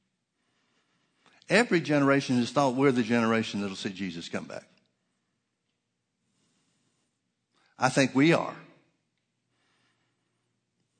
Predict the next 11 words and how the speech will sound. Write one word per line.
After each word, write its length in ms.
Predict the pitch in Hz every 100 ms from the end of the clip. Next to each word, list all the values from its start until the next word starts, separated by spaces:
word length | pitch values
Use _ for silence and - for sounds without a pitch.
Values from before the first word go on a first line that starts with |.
| _ _ -
And 140 | 127
one 120 | 147 160
of 60 |
the 60 | 147
reasons 340 | 143 127 123
I 80 | 131
think 240 | 147 139
we 120 | 131 127
are 240 | 156 160
is 80 | 127
because 500 | 135 139 131 131